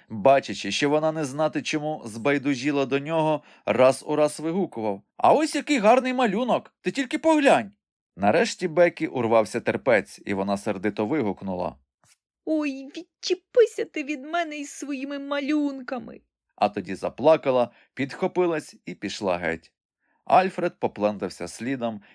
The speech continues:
Speaker 1: і намагався втішати її, але Бекі сказала:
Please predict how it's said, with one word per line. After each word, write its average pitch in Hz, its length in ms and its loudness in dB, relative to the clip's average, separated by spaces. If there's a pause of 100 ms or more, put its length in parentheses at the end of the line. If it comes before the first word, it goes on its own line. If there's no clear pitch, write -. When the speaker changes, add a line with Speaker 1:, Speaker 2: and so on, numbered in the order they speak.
Speaker 1:
і 113 80 -4
намагався 139 500 2
втішати 143 600 -2
її, 90 200 -8
але 92 240 -2
Бекі 104 400 0
сказала: 98 540 -4